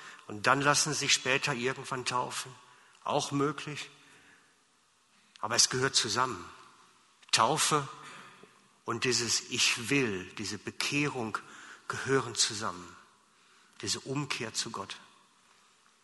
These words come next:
Bund geschlossen, aus zwei Personen werden eine. Und Gott bestätigt das.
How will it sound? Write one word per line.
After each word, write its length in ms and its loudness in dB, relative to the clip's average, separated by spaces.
Bund 340 4
geschlossen, 540 2
aus 240 6
zwei 280 2
Personen 800 -6
werden 260 -4
eine. 420 -8
Und 180 -6
Gott 280 2
bestätigt 600 4
das. 280 -2